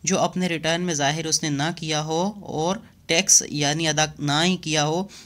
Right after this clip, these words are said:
तो फिर तो उसके ऊपर बनता ही नहीं है। फिर टू में कह रहा है कि अगर इंपोर्ट की सूरत में गुड्स डिक्लेरेशन जिस पर उसका नाम और सेल्स टैक्स रजिस्ट्रेशन नंबर जो कि कस्टम के सेक्शन सेवेंटी नाइन और वन ज़ीरो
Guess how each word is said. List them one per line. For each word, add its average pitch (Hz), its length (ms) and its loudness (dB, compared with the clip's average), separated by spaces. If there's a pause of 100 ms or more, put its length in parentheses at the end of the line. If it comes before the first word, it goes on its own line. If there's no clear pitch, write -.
तो 156 80 -8
फिर 151 160 -4
तो 160 160 -4
उसके 156 200 -6
ऊपर 151 180 -4
बनता 131 300 -2
ही 131 80 -2
नहीं 120 180 -2
है। 117 100 -4 (440)
फिर 226 280 2 (180)
टू 190 140 0
में 214 160 -2
कह 160 160 0
रहा 165 100 0
है 196 60 -2
कि 202 80 -10
अगर 170 260 -4
इंपोर्ट 165 480 -2
की 208 60 -6
सूरत 175 360 -4
में 185 220 -2 (360)
गुड्स 185 360 2
डिक्लेरेशन 165 760 -2 (380)
जिस 185 160 2
पर 202 180 -4
उसका 165 280 -4
नाम 160 320 0
और 165 300 -4
सेल्स 170 460 2
टैक्स 165 240 -2
रजिस्ट्रेशन 143 680 -2
नंबर 147 460 -4 (440)
जो 156 80 -4
कि 175 140 -2
कस्टम 196 420 4
के 190 80 0
सेक्शन 170 340 2
सेवेंटी 160 320 -2
नाइन 160 320 -4
और 165 200 -4
वन 160 200 -4
ज़ीरो 175 360 -4